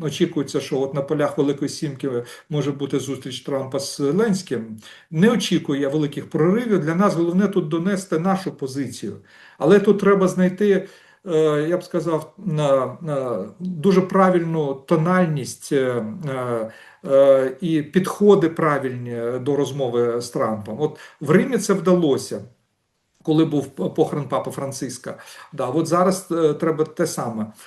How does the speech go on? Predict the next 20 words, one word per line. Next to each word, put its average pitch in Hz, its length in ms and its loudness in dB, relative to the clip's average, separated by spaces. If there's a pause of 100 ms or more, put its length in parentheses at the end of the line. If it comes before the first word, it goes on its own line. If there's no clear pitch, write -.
(220)
Е, 139 440 2 (300)
і, 180 200 6
е, 156 240 4
донести, 180 580 2
е, 135 260 0 (120)
е, 143 680 -2
реальну 160 280 0
ситуацію 185 760 0
з 165 100 -2
війною 185 360 6
Росії 175 300 2
проти 165 340 -4
нас 156 340 -4
і 151 80 -2
ескалацію 147 600 0
цієї 143 260 -4
війни, 143 460 -4 (360)
і 156 80 -4
те, 165 160 0
що 143 440 2